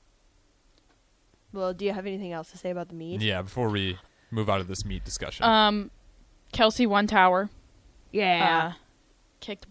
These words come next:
Speaker 3: butt.
Speaker 2: Did she?
Speaker 3: There was one dive. I'm not even kidding you. There was one dive, 'cause I was just watching. I didn't compete tower this meet.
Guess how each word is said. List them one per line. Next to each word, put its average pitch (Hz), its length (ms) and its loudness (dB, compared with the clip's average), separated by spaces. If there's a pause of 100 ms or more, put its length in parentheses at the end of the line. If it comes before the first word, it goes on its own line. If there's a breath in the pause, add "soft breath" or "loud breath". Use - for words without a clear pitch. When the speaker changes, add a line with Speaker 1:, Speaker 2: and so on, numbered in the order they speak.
(120)
Speaker 3:
butt. 160 440 -2 (280)
Speaker 2:
Did 110 160 0
she? 135 220 0 (220 soft breath)
Speaker 3:
There 269 160 10
was 311 180 6
one 202 240 4
dive. 254 240 4
I'm 208 280 2
not 175 200 0
even 170 200 -4
kidding 160 300 -8
you. 165 120 -2
There 190 140 2
was 214 160 0
one 165 140 -2
dive, 190 220 -4
'cause 214 140 -2
I 180 120 4
was 196 120 2
just 185 160 -6
watching. 151 300 -8
I 151 100 -4
didn't 160 200 -8
compete 170 320 -10
tower 170 220 -4
this 190 160 -8
meet. 214 200 -10